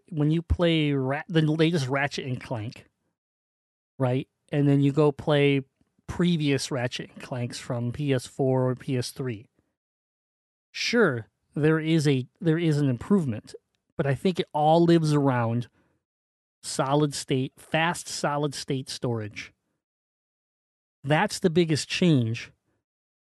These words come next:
that everybody is affected by, and, and, and some don't even realize it until they go back and they're like, "Oh my God, these load screens. Oh my God, th-,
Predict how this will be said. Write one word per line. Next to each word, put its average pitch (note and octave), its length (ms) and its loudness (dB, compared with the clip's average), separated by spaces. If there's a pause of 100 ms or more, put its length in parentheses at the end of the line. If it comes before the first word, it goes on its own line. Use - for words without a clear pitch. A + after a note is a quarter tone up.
(120)
that D3+ 100 2
everybody F3 540 4
is C3+ 80 2
affected E3 440 -4
by, F3+ 220 2
and, E3+ 300 0
and, D3 280 0
and C#3+ 160 0
some D#3+ 220 0
don't D#3 160 4
even C3 180 0
realize C#3 440 2
it C#3 180 -2
until C3+ 760 0 (640)
they D3 140 2
go C3+ 220 0
back C3 560 -4 (920)
and C3 160 0
they're B2+ 140 2
like, A#2+ 240 0 (120)
"Oh C#3+ 140 0
my B2+ 140 -2
God, C3 240 0
these A2+ 180 -4
load B2+ 260 2
screens. - 640 -12 (100)
Oh C#3+ 80 -6
my C#3 140 -4
God, C3+ 400 -2
th-, D3 180 -4